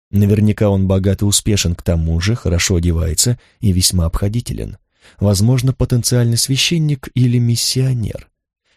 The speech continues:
Они должны быть к нему ещё более учтивы, чем обычно. Прошли всего дни сутки,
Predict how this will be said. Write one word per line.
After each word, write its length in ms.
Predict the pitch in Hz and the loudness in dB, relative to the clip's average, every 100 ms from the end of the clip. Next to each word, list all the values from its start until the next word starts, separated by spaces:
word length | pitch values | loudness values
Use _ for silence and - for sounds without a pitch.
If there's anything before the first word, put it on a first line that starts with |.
| _ | _
Они 280 | - 95 107 | 0 4 4
должны 480 | 107 107 110 101 120 | 2 0 0 0 0
быть 240 | 101 113 | 0 -2
к 120 | - 107 | -2 -2
нему 280 | 101 107 | 2 2
ещё 240 | 107 98 101 | 2 0 0
более 340 | 98 104 101 | 2 2 2
учтивы, 640 | 98 98 - - 127 107 85 | 2 0 -4 -4 -2 0 0
чем 280 | - - 85 | -2 -2 -2
обычно. 600 | 90 113 - - - - - _ _ _ | -2 -2 -2 -4 -6 -14 -20 _ _ _
Прошли 400 | 110 101 - 98 | 0 2 0 0
всего 280 | - 95 92 | 0 0 2
дни 140 | 85 | 2
сутки, 540 | 85 - 127 - 147 | 0 0 -2 -2 -4